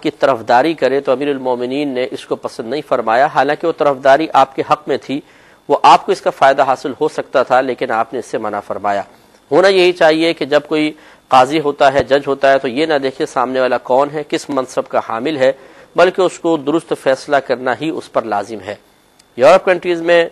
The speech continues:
جو ابھی میں، آ، پچھلے سال یو کے میں تھا تو ہمارے ایک دوست تھے، وہ جج ہیں، انہوں نے بتایا کہ اگر ہمارے پاس کسی کا کیس آتا ہے اور اس میں کوئی ایک فریق ہمارا رشتہ دار یا دوست ہے تو ہم پہ لازم ہوتا ہے کہ ہم بتا دیں کہ جی ان میں ایک ہمارا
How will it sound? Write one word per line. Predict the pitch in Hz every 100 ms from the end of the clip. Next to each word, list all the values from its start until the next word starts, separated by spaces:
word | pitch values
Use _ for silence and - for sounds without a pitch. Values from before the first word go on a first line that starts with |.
| -
جو | 131
ابھی | 127 151
میں، | 143 143 147 139
آ، | - 120
پچھلے | 123 135 156
سال | - 139 127
یو | 131
کے | 156
میں | 139
تھا | 131 131
تو | 131 127
ہمارے | 120 123
ایک | 127
دوست | 123 139 -
تھے، | 139
وہ | 135
جج | 123 170
ہیں، | 123 117 - _ _ _
انہوں | 135 156
نے | 185
بتایا | 175 170 160 170
کہ | 175 170
اگر | 139 147 170
ہمارے | 143 139 160
پاس | 165 147 147 -
کسی | 151 156
کا | 156
کیس | 147 139 147 -
آتا | 107 139 107
ہے | 104 - _ _ _
اور | - 143
اس | 175 -
میں | 196
کوئی | 185 180 -
ایک | 170 202
فریق | - 156 170 -
ہمارا | 139 139 156
رشتہ | 139 - 139
دار | 123 131
یا | 151 120 110
دوست | 135 170 -
ہے | 113 104 92 _ _ _ _ _
تو | 147
ہم | 170
پہ | 170
لازم | 170 143 160 208
ہوتا | 175 160 160
ہے | 165
کہ | 160
ہم | 151
بتا | 127 127 139
دیں | 160 143
کہ | 139 143
جی | 147 147
ان | 143
میں | 147
ایک | 151
ہمارا | 131 127 135